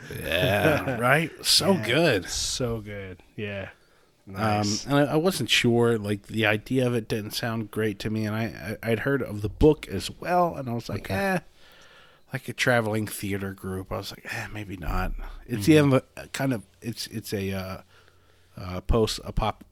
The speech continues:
Speaker 1: apocalyptic
Speaker 2: Right.
Speaker 1: end of the world thing, right?
Speaker 2: Yep.
Speaker 1: But I was like, "I don't know about a, a traveling theater group." But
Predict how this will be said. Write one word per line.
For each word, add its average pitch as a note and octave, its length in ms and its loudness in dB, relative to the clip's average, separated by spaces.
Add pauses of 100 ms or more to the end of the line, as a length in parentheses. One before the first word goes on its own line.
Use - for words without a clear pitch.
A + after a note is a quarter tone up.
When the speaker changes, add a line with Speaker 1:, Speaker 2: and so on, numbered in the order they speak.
Speaker 1:
apocalyptic F#2+ 1000 -4 (180)
Speaker 2:
Right. F#2 220 -4 (520)
Speaker 1:
end B2+ 180 6
of A2 60 8
the G2+ 80 4
world F#2+ 320 -4
thing, G#2 300 -2 (100)
right? G#2 240 -6 (360)
Speaker 2:
Yep. G#2 160 -8
Speaker 1:
But B2+ 80 -8
I - 20 -4
was C3 140 -6
like, C#3+ 160 -2
"I - 20 2
don't F3 160 0
know A2 120 -2
about G2+ 280 -4 (160)
a, - 40 -18
a - 40 -20
traveling G2+ 480 -8
theater F2+ 300 -12
group." G#2 340 -10 (1200)
But B2 220 -8